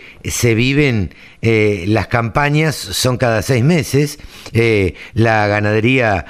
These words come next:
es un poco más larga o bastante más larga, pero independientemente de todo,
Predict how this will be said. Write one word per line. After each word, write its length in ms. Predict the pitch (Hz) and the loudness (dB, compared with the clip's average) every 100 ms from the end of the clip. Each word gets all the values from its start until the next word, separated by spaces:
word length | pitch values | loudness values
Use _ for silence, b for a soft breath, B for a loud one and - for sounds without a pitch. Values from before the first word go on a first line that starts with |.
| B | B
es 220 | 104 110 110 | -4 0 0
un 120 | 95 | 0
poco 160 | 101 107 | 2 2
más 140 | 110 | 2
larga 420 | 160 165 110 104 | 2 2 2 0
o 40 | 92 | 0
bastante 400 | 87 147 127 107 | 0 0 -2 0
más 140 | 101 | 0
larga, 360 | 120 110 107 98 B B - | 0 0 0 -4 B B -6
pero 380 | - 131 123 101 B B B - 123 | -2 0 0 -2 B B B -2 0
independientemente 840 | 123 117 127 147 175 151 160 143 151 | 2 0 2 2 2 2 2 2 2
de 120 | 143 | 2
todo, 440 | 165 165 170 151 | 2 2 2 0